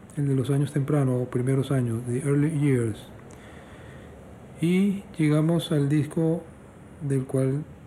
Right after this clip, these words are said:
tengo más, eh, ref-, la, la referencia más reciente, que es Espacios, Violeta Yeutono Spaces, con Fabio Colfetti en la guitarra y los vocales, Gabriel Costa en el bajo,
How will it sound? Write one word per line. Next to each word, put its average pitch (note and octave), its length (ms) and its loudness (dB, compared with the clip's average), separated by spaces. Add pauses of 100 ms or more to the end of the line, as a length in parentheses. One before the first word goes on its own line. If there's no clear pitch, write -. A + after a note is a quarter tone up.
(380)
tengo C#3+ 360 2
más, C#3+ 580 2 (1200)
eh, B2 380 0
ref-, B2 320 -4
la, C3 120 -4
la A#2+ 200 -2
referencia A#2 420 0
más B2+ 160 2
reciente, B2+ 580 0 (680)
que B2+ 220 2
es B2 140 -2
Espacios, B2 800 -2 (360)
Violeta B2+ 340 -2
Yeutono C3+ 440 0
Spaces, - 680 -2 (640)
con A#2+ 220 -2
Fabio D3 320 2
Colfetti C#3+ 460 2
en C#3+ 80 4
la C3+ 80 2
guitarra C3 380 2
y C#3 240 4
los C3+ 180 0
vocales, C3 500 0 (440)
Gabriel B2+ 260 2
Costa C#3 320 0
en C#3 60 2
el C#3 100 2
bajo, C3 340 0